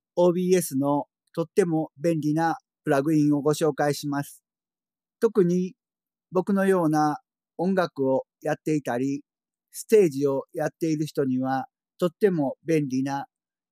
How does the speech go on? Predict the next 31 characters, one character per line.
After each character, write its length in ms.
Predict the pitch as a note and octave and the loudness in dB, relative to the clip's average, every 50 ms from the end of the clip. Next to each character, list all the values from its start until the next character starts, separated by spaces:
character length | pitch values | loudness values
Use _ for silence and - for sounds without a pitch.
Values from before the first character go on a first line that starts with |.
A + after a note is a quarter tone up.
| _ _ | _ _
い 60 | D3+ F3 | 2 2
わ 140 | G3+ G#3 G3 | 4 4 2
ゆ 100 | F3+ D3+ | 2 0
る 300 | C#3+ D3 D#3 D#3 D3+ - _ _ _ _ _ _ | 0 -2 -2 -4 -4 -6 _ _ _ _ _ _
音 280 | - G3+ - A3 G#3+ | -4 0 4 4 4
の 240 | G#3 G#3 G#3+ G3+ - - _ _ _ _ _ - | 4 4 2 0 -2 -4 _ _ _ _ _ 0
ポ 100 | D3 D3+ | 2 2
ン 80 | D3+ | 2
出 140 | D3 D#3 E3 | 2 0 -2
し 140 | D#3+ - - | -2 -6 -10
器 160 | - D#3 C3 - _ _ _ _ _ | -12 -14 -14 -14 _ _ _ _ _
と 140 | G#3 G3 | 0 2
い 120 | F#3 F3+ F3 | 2 2 2
う 60 | E3 | 2
の 140 | D#3+ D3+ D3+ D#3 F3 F3 E3 | 2 0 0 2 2 2 2
を 100 | D3 - _ _ _ _ _ _ _ _ _ _ _ _ _ _ - | 0 -4 _ _ _ _ _ _ _ _ _ _ _ _ _ _ -4
皆 200 | F#3 F3+ E3+ D#3 | -2 0 0 0
さ 180 | - C#3 C3 | 0 0 0
ん 100 | C3+ D3 | 0 0
に 180 | D#3+ F3 E3+ - - _ _ _ _ | -2 -4 -4 -6 -10 _ _ _ _
ご 140 | D3 E3 E3+ | -2 -2 0
紹 220 | - - D#3+ D#3 - | 2 2 0 0 2
介 220 | D#3+ D#3 D#3 D3+ | 0 0 0 0
し 80 | - - | 0 -2
た 100 | D#3 C#3 | -2 -2
い 80 | C3+ | 0
と 140 | C3+ G3 F3 | 0 0 0
思 180 | D3 C3+ C3+ C3+ | 2 2 0 0
い 80 | B2+ | 0
ま 160 | B2 A#2+ A#2+ | 0 -2 -4
す。 220 | A#2 - - - | -8 -10 -16 -20